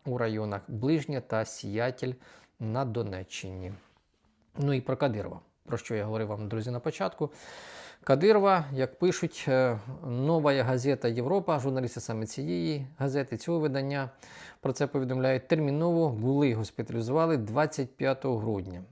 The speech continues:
на Різдво. Він вже тиждень не з'являється на публіці. Це не нова інформація, звісно, такі вже повідомлення ви раніше чули.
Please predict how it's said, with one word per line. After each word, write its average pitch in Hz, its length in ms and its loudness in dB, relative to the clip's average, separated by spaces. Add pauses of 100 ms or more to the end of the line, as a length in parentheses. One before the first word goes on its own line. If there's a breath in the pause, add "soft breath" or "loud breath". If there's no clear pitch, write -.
на 127 180 0
Різдво. 107 400 -2 (800 loud breath)
Він 175 180 6
вже 147 120 4
тиждень 151 320 2
не 123 80 0
з'являється 120 480 0
на 120 100 -4
публіці. - 480 -10
Це - 160 0
не 170 100 2
нова 139 280 2
інформація, 165 600 0
звісно, 123 320 -4
такі 120 280 -6
вже 113 120 -2
повідомлення 110 560 -2
ви 104 100 -4
раніше 110 340 -6
чули. 180 480 0